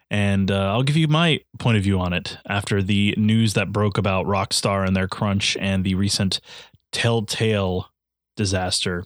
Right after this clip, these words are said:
slash debacle. With that said, my name is Tim.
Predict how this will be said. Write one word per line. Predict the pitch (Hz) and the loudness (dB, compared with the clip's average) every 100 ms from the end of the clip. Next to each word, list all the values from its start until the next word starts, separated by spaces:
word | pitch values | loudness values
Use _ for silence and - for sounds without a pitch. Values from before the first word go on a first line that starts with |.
| - | -8
slash | - 92 87 - | -4 -4 -4 -6
debacle. | - 98 90 85 - - - _ _ _ _ _ _ _ _ _ | -4 -4 -2 -4 -4 -8 -8 _ _ _ _ _ _ _ _ _
With | 101 | -2
that | 107 - | -2 2
said, | 147 170 180 - _ _ _ _ _ _ _ _ - | 2 2 2 -2 _ _ _ _ _ _ _ _ -2
my | 190 | 2
name | 180 | 2
is | 123 | 2
Tim. | - 101 110 | 0 0 0